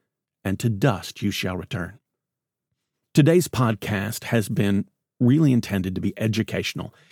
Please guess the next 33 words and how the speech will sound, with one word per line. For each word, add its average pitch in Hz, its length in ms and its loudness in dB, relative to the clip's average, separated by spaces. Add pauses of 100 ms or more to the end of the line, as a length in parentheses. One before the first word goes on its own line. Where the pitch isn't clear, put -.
(120)
In 127 140 4
my 135 200 6
mind, 107 440 2
I 110 120 -2
was 120 160 0
really 208 220 4
targeting 98 600 0
three 147 380 6
groups 113 380 2
at - 80 -2
once. 101 280 -2
First, 147 400 0 (340)
perhaps 240 440 0
you 233 160 6
are 147 160 2
a 160 40 0
Christian 107 500 0
who 139 140 4
has 120 120 4
observed 131 500 2
Ash 131 280 0
Wednesday 123 560 2 (100)
all 202 180 4
of 185 120 2
your 131 200 4
life. - 320 -6 (320)
Then 208 120 4
I 190 60 2
hope 196 220 0
you 180 180 4
learned 104 300 2
something 90 380 -6
today. 90 340 -10